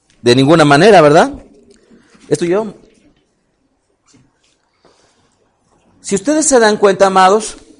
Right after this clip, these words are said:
en el entorno que el Eterno nos permite desenvolvernos, ese entorno tiene una influencia. Dice el libro de Proverbios, Mishlech, capítulo tres, versículo ocho: "Teme al Eterno y apártate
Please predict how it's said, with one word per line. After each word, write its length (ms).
en 140
el 120
entorno 580
que 80
el 100
Eterno 380
nos 160
permite 440
desenvolvernos, 960
ese 240
entorno 580
tiene 240
una 140
influencia. 560
Dice 400
el 160
libro 260
de 100
Proverbios, 920
Mishlech, 640
capítulo 500
tres, 260
versículo 480
ocho: 260
"Teme 300
al 140
Eterno 720
y 100
apártate 840